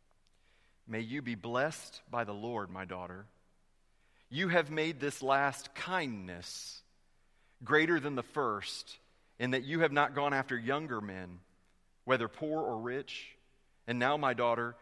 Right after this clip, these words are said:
do not fear. I will do for you all that you ask. For all my fellow townsmen know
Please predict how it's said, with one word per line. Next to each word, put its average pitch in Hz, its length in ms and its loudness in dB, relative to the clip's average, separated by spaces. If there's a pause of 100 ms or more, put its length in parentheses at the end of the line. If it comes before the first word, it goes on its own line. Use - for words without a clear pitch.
(140)
do 165 120 2
not 156 260 4
fear. 131 300 4
I 139 160 10
will 151 180 2
do 151 300 -2
for 185 160 0
you 135 240 -2
all 151 380 4
that 151 180 0
you 156 200 -6
ask. 143 560 -2 (640)
For 165 180 6
all 175 200 12
my 185 160 10
fellow 185 280 8
townsmen 156 580 2
know 156 300 4